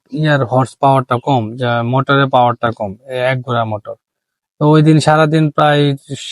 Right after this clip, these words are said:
সতেরো, পনেরো, ষোলো, সতেরো ঘন্টা মতো চলছে মোটর। মোটর চলার পরে আমি দেখলাম যে প্রায়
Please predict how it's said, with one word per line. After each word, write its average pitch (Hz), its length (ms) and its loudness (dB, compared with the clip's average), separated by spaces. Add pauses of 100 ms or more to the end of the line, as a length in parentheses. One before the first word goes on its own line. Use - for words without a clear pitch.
(360)
সতেরো, 151 600 2
পনেরো, 160 240 2
ষোলো, 160 260 0
সতেরো 156 380 -2
ঘন্টা 139 400 0
মতো 135 300 -4
চলছে 135 420 -2
মোটর। 143 320 -4
মোটর 139 360 -4
চলার 139 300 -2
পরে 135 200 -4
আমি 131 200 -2
দেখলাম 127 320 -4
যে 123 80 -4
প্রায় 127 260 -2